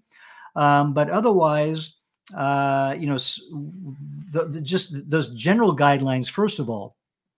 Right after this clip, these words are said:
um, if you have larger pieces, uh, then you wanna moderate the temperature, maybe start out hot in order to impart some color,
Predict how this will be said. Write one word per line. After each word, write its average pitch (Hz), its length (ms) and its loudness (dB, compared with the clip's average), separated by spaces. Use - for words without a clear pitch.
um, 139 280 4
if 147 160 -4
you 190 120 2
have 160 220 0
larger 147 840 2
pieces, 139 800 -6
uh, 131 640 0
then 143 460 0
you 143 200 -4
wanna 143 200 0
moderate 143 760 0
the - 80 -6
temperature, 139 560 -6
maybe 151 180 -4
start 143 320 -2
out 135 180 0
hot - 600 -2
in 143 100 0
order 143 260 2
to 147 80 -6
impart 143 420 -2
some 127 240 -4
color, 151 600 -4